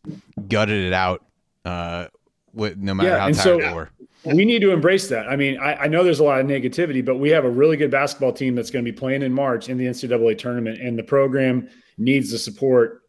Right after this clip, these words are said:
Speaker 2: And the, and people who are upset, and they can be rightfully upset, that's fine. But they need to shift their focus and support the team that is gonna be playing in the tournament in March.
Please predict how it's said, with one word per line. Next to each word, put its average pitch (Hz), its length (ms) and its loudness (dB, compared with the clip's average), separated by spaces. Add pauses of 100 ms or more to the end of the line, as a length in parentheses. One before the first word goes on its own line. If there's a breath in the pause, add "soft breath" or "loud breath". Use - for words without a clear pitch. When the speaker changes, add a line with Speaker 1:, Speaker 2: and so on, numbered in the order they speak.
Speaker 2:
And 127 320 -4
the, 123 200 -2
and 135 100 -6
people 170 280 2
who 175 100 6
are 160 140 4
upset, 151 440 0
and 135 160 -2
they 135 120 2
can 147 200 -4
be 147 120 2
rightfully 139 420 2
upset, 120 340 -2
that's 117 240 -6
fine. 135 320 -8 (280 soft breath)
But 120 120 -2
they 139 140 2
need 147 140 0
to 135 60 -2
shift - 280 0
their 127 120 0
focus 127 460 0
and 110 80 -10
support - 380 -4
the 117 60 -12
team 117 260 -4
that 113 120 -2
is 120 140 0
gonna 113 160 -2
be 107 100 -2
playing 110 260 -4
in 107 80 -4
the 98 60 -6
tournament 101 400 -6
in 104 60 -10
March. 95 400 -12